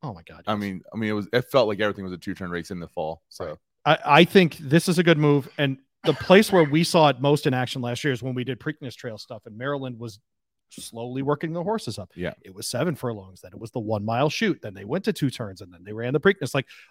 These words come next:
Speaker 1: all of it just made sense how they ran it in order that way. It's good to see the Derby go to this too.
Speaker 2: Yeah, so I guess it's the unofficial start to the one, the chase for one fifty.
Speaker 1: It is
Speaker 2: So
Speaker 1: not the unofficial, it is the official.
Speaker 2: The official start.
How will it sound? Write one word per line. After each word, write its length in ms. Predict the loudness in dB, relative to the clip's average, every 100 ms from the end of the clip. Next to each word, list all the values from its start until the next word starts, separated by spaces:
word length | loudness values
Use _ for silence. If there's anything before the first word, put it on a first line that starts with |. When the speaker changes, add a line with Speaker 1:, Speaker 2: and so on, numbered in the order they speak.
| 0
Speaker 1:
all 160 | 6 6
of 80 |
it 40 | 6
just 200 | 2 0
made 180 | -2 0
sense 200 | -4 0
how 140 | -2
they 120 | -2
ran 260 | -6 -6 -4
it 120 | -6
in 100 | -8
order 260 | -4 -4 -4
that 200 | -8 -10
way. 240 | -10 -10 -12 _ _
It's 80 |
good 120 | -2 -2
to 40 |
see 120 | 0
the 80 | -4
Derby 240 | -4 -8 -10
go 100 | -16
to 80 |
this 140 | -18 -20
too. 120 | -20 _ _
Speaker 2:
Yeah, 180 | -10 -10
so 420 | -2 2 2 0 _ _ _ _
I 60 | -10
guess 200 | -8 -8
it's 160 | -12 -12
the 140 | -8
unofficial 460 | -4 -4 -6 -6 -6
start 260 | -4 -4 -4
to 60 |
the 80 | -8
one, 200 | -6 -8 -6
the 120 | -8
chase 260 | -2 -2 -2
for 100 | -4
one 140 | -4
fifty. 400 | -2 -4 -4 -14 2
Speaker 1:
It 100 | 6
is 140 | 6 6
Speaker 2:
So 60 |
Speaker 1:
not 240 | 8 10 8
the 80 | 4
unofficial, 480 | 4 0 0 0 0
it 60 |
is 80 | 2
the 140 | 8 8
official. 400 | 8 0 -8 _ _ _
Speaker 2:
The 80 | -6
official 300 | -2 -2 -4
start. 300 | -8 -8 -8